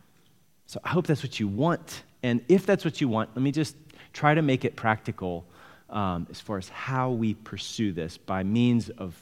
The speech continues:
of an analogy. Okay, so the analogy is that of learning another language. We, we, we, in a sense, we need to learn a new language and culture. Okay, growing as a Christian is like growing in fluency in a new language and culture.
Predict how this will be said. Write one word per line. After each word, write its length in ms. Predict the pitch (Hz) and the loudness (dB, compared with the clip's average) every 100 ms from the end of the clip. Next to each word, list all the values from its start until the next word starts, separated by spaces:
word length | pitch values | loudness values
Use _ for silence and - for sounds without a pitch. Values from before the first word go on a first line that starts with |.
| _ _ | _ _
of 120 | 95 | -6
an 100 | 92 | -4
analogy. 680 | 87 87 87 85 78 - - _ - - _ - | -2 -2 -4 -6 -8 -12 -16 _ -20 -20 _ -8
Okay, 180 | 104 107 | -6 -4
so 280 | - 104 | 0 -2
the 160 | - 107 | -2 -2
analogy 500 | 110 160 180 139 120 | 2 6 6 4 2
is 140 | 104 | 2
that 160 | 110 101 | 2 2
of 100 | 95 | 2
learning 300 | 110 110 104 | 0 2 2
another 260 | 101 98 92 | 0 0 -2
language. 480 | 90 80 71 - | -2 -4 -8 -6
We, 240 | 104 104 98 - | -4 -2 -4 -6
we, 140 | 101 - _ _ - | -8 -10 _ _ -10
we, 60 | 98 | -6
in 180 | 123 190 | -2 -2
a 80 | |
sense, 320 | - 117 113 110 | -2 -2 -2 -2
we 80 | |
need 220 | 107 117 - | 0 0 -2
to 100 | 101 | -6
learn 640 | 104 135 147 98 90 95 - - - | -2 2 2 2 0 -4 -8 -20 -4
a 60 | 107 | 2
new 200 | 135 147 | 6 6
language 460 | 131 135 123 110 | 6 6 6 4
and 120 | 104 | 0
culture. 500 | - 120 101 - - - | 0 -2 -2 -4 -12 -14
Okay, 160 | - 107 | -6 -4
growing 440 | 98 117 135 175 | 0 4 6 6
as 120 | 170 131 | 4 2
a 60 | |
Christian 680 | - 135 - - 90 98 139 - - _ _ _ _ - | 0 0 0 -4 -4 -4 -6 -10 -20 _ _ _ _ 2
is 180 | 131 120 | 4 4
like 600 | 127 170 147 120 - - - - _ _ _ 107 | 4 8 8 6 0 -12 -16 -20 _ _ _ -4
growing 380 | 120 135 147 143 | 2 4 6 6
in 100 | 127 | 4
fluency 680 | - 143 143 139 120 110 101 | 0 4 4 4 2 -2 -2
in 240 | - 104 | -2 -2
a 40 | |
new 200 | 98 104 | 0 -2
language 340 | 101 98 92 82 | -2 -2 -4 -6
and 100 | 80 | -10
culture. 340 | 82 76 - | -12 -14 -18